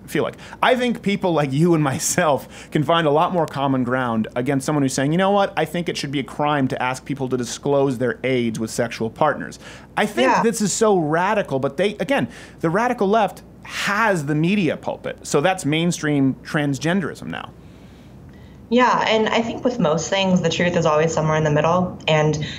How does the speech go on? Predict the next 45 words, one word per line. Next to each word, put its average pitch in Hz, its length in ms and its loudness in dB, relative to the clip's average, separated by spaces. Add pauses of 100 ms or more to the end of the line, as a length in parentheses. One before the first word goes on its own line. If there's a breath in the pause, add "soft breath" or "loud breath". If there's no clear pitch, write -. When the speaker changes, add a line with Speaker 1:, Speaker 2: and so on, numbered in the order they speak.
(140 loud breath)
Speaker 2:
especially, 277 380 4
especially 269 340 2
with 214 140 2
this 180 160 2
issue, 175 480 2
people 202 260 0
tend 165 240 2
to 165 60 0
talk 156 260 -2
past 139 260 0
each 165 120 -2
other. 165 340 2 (540 loud breath)
And 214 120 4
it's 233 140 2
frustrating 208 640 2
because, 180 240 0
like 175 120 2
I 175 120 0
said, 170 120 2
I 160 120 2
don't 160 240 2
like 147 220 0
the 175 60 0
politicization 156 640 2
of 170 80 2
it. 175 180 6
I 160 160 2
would 143 300 0
prefer 165 400 2
if 143 200 0
this 151 220 0
stayed 151 340 2
in 147 520 2
the 147 60 0
medical 147 320 2
field 151 260 2
entirely 147 420 2
because, 165 260 0
in 147 80 2
my 147 120 0
opinion, 160 320 2
that's 143 180 -2
the 151 80 0
only 147 240 2
place 160 380 0